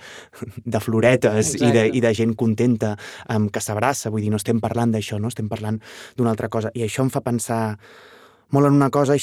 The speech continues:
Speaker 1: i, i de fet tu com has, m'has convidat amb, amb aquesta cita del Malatesta, ara m'agradaria com que transitéssim cap a,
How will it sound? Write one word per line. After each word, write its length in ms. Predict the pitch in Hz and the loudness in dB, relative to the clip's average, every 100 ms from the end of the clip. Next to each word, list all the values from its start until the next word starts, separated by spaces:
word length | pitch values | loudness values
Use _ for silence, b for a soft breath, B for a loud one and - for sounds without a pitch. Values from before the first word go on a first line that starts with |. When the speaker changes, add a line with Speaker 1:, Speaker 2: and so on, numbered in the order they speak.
| - - | -2 -8
Speaker 1:
i, 160 | 113 107 110 - | -6 -6 -8 -8
i 80 | 113 | -8
de 80 | 107 | -6
fet 140 | 107 127 | -6 -4
tu 60 | |
com 220 | 120 117 107 - | 0 0 -2 -6
has, 160 | - - | -12 -10
m'has 240 | 117 110 - | -6 -6 -4
convidat 400 | 117 110 113 123 120 | -2 0 0 0 2
amb, 160 | 113 110 | 2 0
amb 160 | 117 113 | 0 0
aquesta 400 | 107 107 117 107 107 | -2 -4 -2 -2 -4
cita 320 | 117 110 113 | -8 -6 -4
del 80 | 113 | -2
Malatesta, 500 | 110 107 120 117 - 127 B B 110 | -2 -2 -2 -2 -6 -10 B B -2
ara 80 | 113 | 0
m'agradaria 500 | 113 117 113 113 113 107 | 0 0 0 0 0 -2
com 220 | 110 101 _ _ _ _ _ - | -4 -4 _ _ _ _ _ -14
que 80 | 113 | -6
transitéssim 560 | 110 107 104 107 - 113 | -2 -2 0 -2 -2 -2
cap 220 | 110 - | -4 -4
a, 300 | 107 104 101 | -4 -2 -6